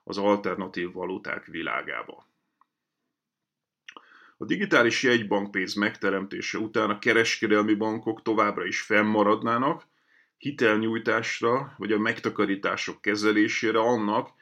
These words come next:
aki ott kíván bankolni. Viszont aggályos, hogy egy kibontakozó bankcsőd esetében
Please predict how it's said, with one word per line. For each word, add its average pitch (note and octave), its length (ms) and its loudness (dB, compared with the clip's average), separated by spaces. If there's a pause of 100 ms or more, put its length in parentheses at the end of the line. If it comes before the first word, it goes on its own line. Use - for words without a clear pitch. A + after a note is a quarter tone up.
(320)
aki G#2+ 300 -8
ott B2+ 260 2
kíván G2+ 420 -2
bankolni. D2+ 640 -6 (840)
Viszont B2+ 320 -2
aggályos, A#2 720 4
hogy G2 120 -6
egy G2+ 140 -4
kibontakozó G#2 920 0
bankcsőd G#2+ 640 -2
esetében G#2 840 0